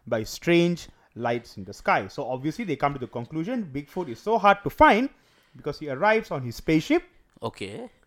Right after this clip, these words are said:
Speaker 1: makes some footprints,
Speaker 2: <laughs> Make some footprints.
Speaker 1: and then flies back home.
Speaker 2: <laughs> Why? Why?
Speaker 1: There's more to it than just vague statistical connection. Okay?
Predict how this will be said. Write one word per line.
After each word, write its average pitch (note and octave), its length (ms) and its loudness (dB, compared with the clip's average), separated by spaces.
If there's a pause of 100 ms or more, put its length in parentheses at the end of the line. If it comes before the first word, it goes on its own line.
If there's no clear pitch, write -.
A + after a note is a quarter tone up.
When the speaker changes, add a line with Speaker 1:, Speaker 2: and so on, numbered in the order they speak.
(540)
Speaker 1:
makes D3+ 320 -4
some G#3+ 160 4
footprints, A3 800 -2 (140)
Speaker 2:
<laughs> - 140 -2
Make - 240 2
some C#3 240 -2
footprints. - 640 -14
Speaker 1:
and D3+ 180 4
then G3 140 12
flies E3+ 440 12
back C#3 220 4
home. - 360 12
Speaker 2:
<laughs> - 320 -2
Why? F#4 760 8 (360)
Why? F#4 840 6 (440)
Speaker 1:
There's F3+ 280 8
more A#3+ 300 12 (100)
to B3+ 140 8
it A#3 140 2
than E3+ 160 4
just F3 220 4
vague E3 260 2
statistical E3+ 640 -2
connection. C3 580 -4 (400)
Okay? F3 260 -12